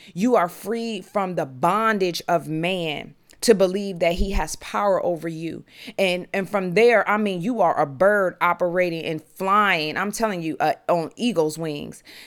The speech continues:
So I need you to go back. If you haven't listened to the previous podcast, take notice. Go back on my, um, iTunes, Stitcher, um,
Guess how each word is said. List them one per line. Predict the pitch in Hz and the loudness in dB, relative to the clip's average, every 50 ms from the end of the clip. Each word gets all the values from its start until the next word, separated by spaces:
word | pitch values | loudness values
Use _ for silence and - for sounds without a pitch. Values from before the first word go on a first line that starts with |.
| - - - | -20 -14 -6
So | - - 196 175 160 143 147 - _ _ _ _ _ _ _ _ _ _ _ - | 0 2 4 4 2 0 -4 -10 _ _ _ _ _ _ _ _ _ _ _ -4
I | - 190 | -2 0
need | 185 185 214 262 285 240 | 2 2 4 2 2 2
you | 285 262 | 2 0
to | 220 185 | 0 0
go | 160 196 180 175 | 2 0 0 0
back. | 165 160 160 151 - - - - - | 0 0 -2 -4 -4 -6 -10 -8 -8
If | 170 160 170 | -6 -6 -6
you | 175 | -6
haven't | 170 - 208 226 226 247 240 262 - 208 | -4 -2 0 2 2 2 0 -2 -4 -2
listened | 202 214 214 220 214 190 - | -2 -2 -2 -2 -6 -6 -6
to | 208 190 | -4 -2
the | 175 165 | -2 0
previous | - - 214 196 190 190 190 185 180 175 | 4 4 4 4 4 -2 -2 -2 -2 -4
podcast, | - _ - 202 190 180 180 202 - - 170 156 160 160 - - | -6 _ -6 -4 -4 -4 -4 -6 -8 -6 -6 -4 -4 -4 -4 -6
take | - - 175 170 170 170 | 0 0 0 0 0 -4
notice. | 170 165 165 165 156 - - - - - - - - - - - - - 151 151 139 | -6 -6 -6 -4 -6 -6 -8 -8 -12 -16 -18 -20 -20 -20 -20 -20 -20 -18 -16 -10 0
Go | 165 185 196 220 240 262 | 4 4 6 6 6 4
back | 208 185 220 214 214 214 220 233 - - _ - - - - - _ _ | 4 4 4 4 4 4 2 0 -2 -8 _ -20 -20 -20 -20 -20 _ _
on | - 180 175 175 170 165 160 151 160 | -4 -2 -2 -2 -2 -2 -4 -6 -6
my, | 151 135 - 90 | -6 -6 -6 -6
um, | 127 151 131 - - _ | -8 -8 -8 -10 -4 _
iTunes, | - 175 185 196 214 208 - - 240 214 208 202 196 196 190 185 185 190 190 - - - - _ | 2 4 4 4 4 2 0 -2 -2 -2 -2 -4 -4 -4 -6 -6 -8 -8 -10 -10 -12 -16 -20 _
Stitcher, | - - - - - - 226 214 196 202 - - 208 196 190 190 190 185 185 185 185 190 _ - - - - - _ _ - | -8 -6 -6 -6 -2 2 2 2 2 2 -2 -2 0 0 2 2 2 2 0 0 -2 -6 _ -20 -20 -20 -20 -20 _ _ -6
um, | 160 151 143 147 143 139 | -6 -4 -4 -6 -8 -10